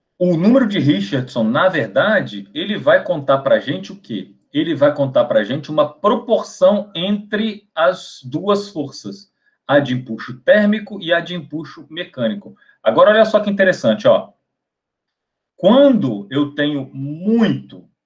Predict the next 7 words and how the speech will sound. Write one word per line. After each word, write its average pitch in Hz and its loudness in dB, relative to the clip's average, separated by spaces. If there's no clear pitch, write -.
muito, 131 -4
muita 208 0
influência 131 -4
do 151 -2
meu, 117 0
ah, 110 6
ah, 92 2